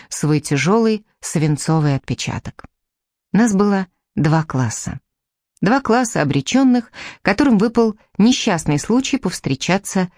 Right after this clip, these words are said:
с кабанихой. Так мы её называли.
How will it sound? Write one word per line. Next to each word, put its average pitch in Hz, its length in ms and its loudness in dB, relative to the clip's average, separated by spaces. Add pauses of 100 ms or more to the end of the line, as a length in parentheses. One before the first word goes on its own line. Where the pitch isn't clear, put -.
с - 120 -12
кабанихой. 143 720 -2 (1120)
Так 311 220 0
мы 196 120 6
её 190 140 2
называли. 127 480 -2